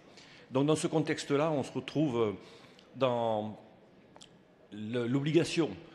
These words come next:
euh, de pouvoir, euh, euh, non seulement territorialiser au niveau national, c'est-à-dire, euh, tenir compte donc de cet aspect-là,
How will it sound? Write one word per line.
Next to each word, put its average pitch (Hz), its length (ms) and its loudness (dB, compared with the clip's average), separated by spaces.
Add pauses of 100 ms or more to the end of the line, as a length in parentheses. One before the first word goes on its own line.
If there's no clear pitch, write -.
(280)
euh, 107 300 -2
de 104 180 -4
pouvoir, 127 580 0
euh, 110 280 2 (400)
euh, 117 180 -4
non 135 160 -2
seulement 147 400 0
territorialiser 123 960 -4
au 113 60 -4
niveau 117 240 -4
national, 127 560 -4
c'est-à-dire, 110 520 -6
euh, 92 220 -4 (180)
tenir 117 280 -6
compte 123 240 -6
donc 104 260 -2
de 90 60 -8
cet 104 240 -10
aspect-là, 127 480 -4